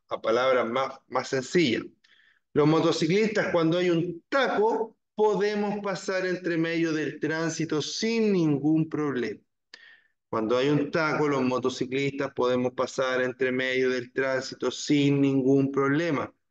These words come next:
No hay problema, no hay complicación, ¿ya?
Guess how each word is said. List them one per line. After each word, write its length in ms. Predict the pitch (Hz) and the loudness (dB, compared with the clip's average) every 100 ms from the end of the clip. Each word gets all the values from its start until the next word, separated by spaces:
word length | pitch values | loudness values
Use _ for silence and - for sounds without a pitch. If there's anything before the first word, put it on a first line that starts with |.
| _ | _
No 400 | 117 120 123 127 | -6 -2 0 0
hay 280 | 151 185 185 | 0 0 -2
problema, 580 | 180 180 180 180 120 113 | -2 0 0 0 -2 -6
no 300 | 113 120 123 | -6 -4 -2
hay 320 | 139 151 156 | -2 -2 -4
complicación, 680 | 151 135 143 139 - 120 - _ _ _ - | -4 -4 -4 -4 -6 -10 -14 _ _ _ -2
¿ya? 460 | 120 135 - - | 0 2 -2 -6